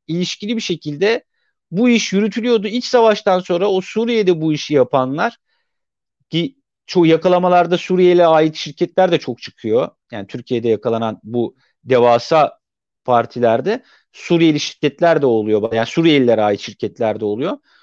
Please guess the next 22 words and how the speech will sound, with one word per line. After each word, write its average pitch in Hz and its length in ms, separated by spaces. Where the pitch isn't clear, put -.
Bu 208 120
Suriye'deki 247 600
yapıların 202 440
özellikle 165 400
Mersin 165 400
o 175 120
civarda 147 680
yerleştiği 151 800
ve 196 160
bunların 196 400
bu 175 120
işi 147 400
çevirdiği 117 520
söyleniyor. 113 580
Bir 196 80
de 269 100
şuna 233 220
çok 165 240
dikkatim 135 300
çekti. 135 380
Yani, 180 400
e, 143 180